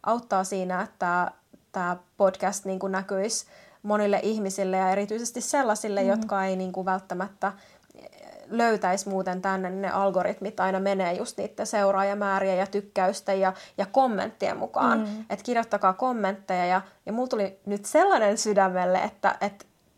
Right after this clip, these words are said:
Speaker 1: et tällä kertaa niin, niin laittakaahan rukouspyyntöjä
Speaker 2: Mm.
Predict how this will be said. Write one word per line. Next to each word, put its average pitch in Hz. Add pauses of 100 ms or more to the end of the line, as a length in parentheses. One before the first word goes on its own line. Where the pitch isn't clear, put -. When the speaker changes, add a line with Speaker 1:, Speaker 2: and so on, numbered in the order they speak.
(180)
Speaker 1:
et 214
tällä 269
kertaa 196
niin, 190 (380)
niin 214
laittakaahan 226
rukouspyyntöjä 208 (320)
Speaker 2:
Mm. 339